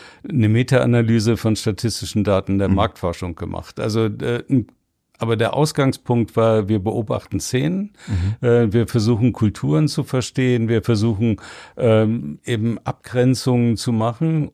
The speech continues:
Speaker 1: um letzten Endes, äh, punktgenauer Marketing, äh, Strategien zu fahren.
Speaker 2: Kannst du dich noch an Trends,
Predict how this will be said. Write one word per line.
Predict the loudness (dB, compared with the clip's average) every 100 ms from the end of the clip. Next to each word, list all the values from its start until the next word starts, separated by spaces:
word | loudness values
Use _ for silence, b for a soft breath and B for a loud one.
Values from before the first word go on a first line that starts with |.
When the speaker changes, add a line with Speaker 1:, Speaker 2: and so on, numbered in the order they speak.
| _
Speaker 1:
um | 0 2 2
letzten | 0 -2 -4 -6
Endes, | -2 0 0 -2 -4 -6
äh, | 0 2 2 0 -6 B B B _
punktgenauer | 0 2 2 0 2 2 2 2 0 -4 -10 -20 -20 -20 _ _ _
Marketing, | -6 -6 -6 -4 -2 -2 -6
äh, | -6 -2 -2
Strategien | -2 -2 -2 -2 -2 -2
zu | -4 -10
fahren. | -10 -12 -12 -16 -18 B B B B
Speaker 2:
Kannst | 0 2
du |
dich | 0 2
noch | 0
an | 2 2 2 0 -2
Trends, | 0 2 2 -2